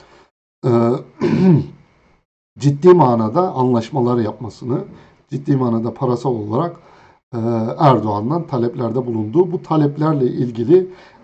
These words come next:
detayları, e, hep beraber şimdi inceleyelim. E, isterseniz ilk önce geziden hemen önce neler yaşandı? Geziden hemen önce şunlar yaşandı. Birincisi Erdoğan bir Cumhurbaşkanlığı kararnamesi ile,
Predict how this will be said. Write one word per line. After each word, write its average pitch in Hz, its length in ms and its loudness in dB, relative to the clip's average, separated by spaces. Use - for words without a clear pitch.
detayları, 139 680 2
e, 117 40 -2
hep 180 220 0
beraber 120 400 6
şimdi 160 320 -2
inceleyelim. 127 680 2
E, 170 60 -4
isterseniz 185 540 4
ilk 185 200 0
önce 175 200 4
geziden 147 400 6
hemen 160 260 2
önce 143 340 2
neler 135 240 4
yaşandı? 123 600 -2
Geziden 151 360 2
hemen 190 260 2
önce 139 260 0
şunlar 170 380 2
yaşandı. 120 540 -2
Birincisi 180 580 4
Erdoğan 165 440 6
bir 160 160 6
Cumhurbaşkanlığı 139 800 0
kararnamesi 120 720 0
ile, 147 300 -2